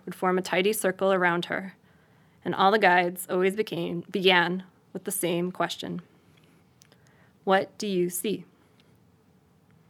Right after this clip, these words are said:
There's usually a long pause before people started answering. A woman in the kitchen,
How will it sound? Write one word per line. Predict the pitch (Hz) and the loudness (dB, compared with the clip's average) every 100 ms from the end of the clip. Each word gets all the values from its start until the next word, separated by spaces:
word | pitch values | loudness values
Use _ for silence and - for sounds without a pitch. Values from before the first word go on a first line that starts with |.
| _ _ _ _ _ _ - | _ _ _ _ _ _ -6
There's | 202 202 | -2 0
usually | 233 233 240 | 2 4 4
a | 196 | 6
long | 180 180 202 | 4 4 4
pause | 196 170 180 170 - _ 196 | 2 2 2 -2 -12 _ -6
before | - 190 | 2 2
people | 190 185 185 | 2 0 0
started | 185 180 170 175 | 2 0 0 -2
answering. | 170 165 170 170 175 - _ _ _ _ _ _ _ _ _ _ _ _ _ _ _ | -4 -4 -4 -6 -6 -12 _ _ _ _ _ _ _ _ _ _ _ _ _ _ _
A | - 285 | 2 4
woman | 302 302 | 6 6
in | 294 | 6
the | |
kitchen, | 294 285 - 180 175 175 | 4 0 0 0 0 -2